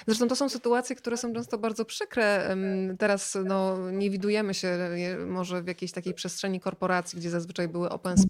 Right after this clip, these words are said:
Speaker 1: space'y, ale nie raz, nie dwa zdarzyło mi się, że ktoś mnie mijał i tak konwencjonalnie mówił: „Co słychać?” Brałam oddech i już widziałam czyjeś plecy tak naprawdę. E,
Speaker 2: E,
Speaker 1: i to
Speaker 2: ja najbardziej lubię pytanie:
Speaker 1: Tak.
Speaker 2: Wszystko dobrze? No. Tak, dobrze?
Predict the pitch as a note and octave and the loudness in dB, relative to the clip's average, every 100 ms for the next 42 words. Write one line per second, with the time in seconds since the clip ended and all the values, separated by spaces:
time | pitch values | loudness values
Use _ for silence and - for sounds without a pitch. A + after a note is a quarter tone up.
0 | F3+ G3 - F#3+ - - - - - - | 4 2 0 -8 -10 -16 -16 -16 -8 2
1 | G#3+ A3+ A#3+ A#3 A#3 A3+ B3+ G#3+ G3+ G#3 | 4 4 4 2 0 2 2 2 2 0
2 | G#3 G3+ G3+ G#3+ - G3+ G3 G#3 A3 G#3 | 0 -2 -2 -4 -2 0 0 2 2 2
3 | G3 G3 - G3+ G3+ F#3+ G3+ G#3 G#3 G3+ | 0 -2 0 0 0 0 0 0 2 0
4 | G3+ G#3 G3 A3+ - G3+ F3+ G3 A#3+ B3+ | 0 -2 -2 -2 0 0 0 0 -2 -4
5 | - - G#3+ A3+ A3 G#3+ A3 G3 B3 C4+ | -10 -4 2 4 4 2 0 2 0 2
6 | F#3+ A#3+ A#3 G#3+ A3+ A#3+ A#3 A#3 - - | 0 2 2 2 2 -2 0 0 0 0
7 | B3 A#3 F#3 F3+ F3+ F3 E3+ E3+ F#3+ F#3+ | 0 0 -2 -2 -2 -2 -2 -2 -4 -2
8 | G3 - - - - C#4 - G3+ G#3 A3+ | -2 -6 -14 -10 -6 -2 4 12 12 12
9 | A3+ A3+ A#3+ B3+ C4 A#3 C4 C4 B3+ B3 | 12 12 12 12 12 12 12 12 12 12
10 | A#3+ - - C#4+ C4+ C4+ F4+ A4+ E4 F#3 | 12 8 10 12 12 12 12 12 12 12
11 | G#3+ - - A4+ - D4+ | 8 4 10 12 12 12